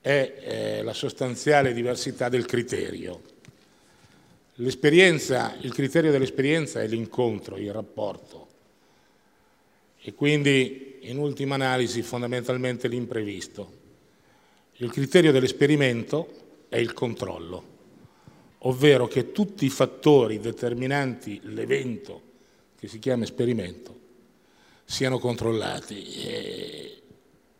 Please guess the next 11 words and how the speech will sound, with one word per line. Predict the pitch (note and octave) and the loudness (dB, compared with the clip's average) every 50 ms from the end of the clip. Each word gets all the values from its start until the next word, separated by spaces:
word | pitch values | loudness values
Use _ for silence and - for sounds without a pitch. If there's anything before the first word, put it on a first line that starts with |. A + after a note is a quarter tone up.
| _ _ - _ _ _ - _ _ _ _ _ _ - | _ _ -20 _ _ _ -20 _ _ _ _ _ _ -8
io | - D#3+ E3+ D#3+ | 0 2 2 2
credo | E3+ - D#3 D#3+ D#3 C#3 B2 B2 A#2+ | 4 2 4 4 4 4 2 0 -2
che, | B2 - - D3 C#3+ C#3 C3 G#2+ - - | -2 0 2 4 4 6 4 2 -2 -10
eh, | - G2 G#2 F#2+ F#2 F2+ F#2 - - - _ - _ - _ - _ _ _ _ _ _ _ _ _ _ _ _ _ - _ _ _ - _ _ _ _ _ _ _ _ _ _ _ _ _ _ _ _ _ _ _ _ _ _ _ _ _ _ - - - - F#3+ F#3+ - - - - | -10 -10 -10 -10 -8 -10 -12 -12 -14 -18 _ -20 _ -20 _ -20 _ _ _ _ _ _ _ _ _ _ _ _ _ -20 _ _ _ -20 _ _ _ _ _ _ _ _ _ _ _ _ _ _ _ _ _ _ _ _ _ _ _ _ _ _ -20 -20 -20 -18 -18 -18 -20 -20 -20 -18
l'aspetto | - G2+ A2+ A2+ - - - - E3 E3+ E3 - C#3+ | -12 -8 -6 -4 -4 -4 4 6 4 6 6 4 4
in | C3+ C3 B2 | 4 4 2
cui, | - - D3+ D#3 D#3 D#3 D3+ C#3+ - - - | -2 4 6 8 8 8 8 6 2 -4 -8
eh, | G#2+ A2+ A#2 A2+ A2+ A2 A2 A2 G#2 G#2 G2+ G2 G2 F#2+ F#2 F#2 F#2 F#2 F#2 F2+ F2+ F2+ F2+ | -10 -8 -8 -6 -6 -6 -8 -8 -8 -10 -10 -12 -12 -12 -12 -12 -14 -14 -14 -16 -16 -16 -14
si | F2+ - - - | -10 -10 -8 -2
vede | A2+ C#3 C#3+ D3 | 0 2 4 4
maggiormente | C#3 C#3+ C#3 A#2 C3+ D3 C#3+ C#3+ D3 E3 D#3 C#3+ C3 A#2 - - A2+ A#2 A#2+ - - - | 4 2 0 4 4 4 4 4 4 2 2 2 2 -2 -6 -6 -6 -6 -6 -8 -10 -18